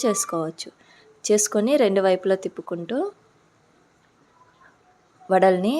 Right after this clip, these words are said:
డీప్ ఫ్రై చేసుకోవాలి. ఇవి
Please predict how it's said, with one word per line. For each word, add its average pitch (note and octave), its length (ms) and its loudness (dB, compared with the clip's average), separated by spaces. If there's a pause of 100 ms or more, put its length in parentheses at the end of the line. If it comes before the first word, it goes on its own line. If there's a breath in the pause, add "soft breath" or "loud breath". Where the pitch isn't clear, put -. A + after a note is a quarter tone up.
(120)
డీప్ G3 180 2
ఫ్రై F#3 120 2 (100)
చేసుకోవాలి. F3 640 -4 (2750)
ఇవి G#3 120 0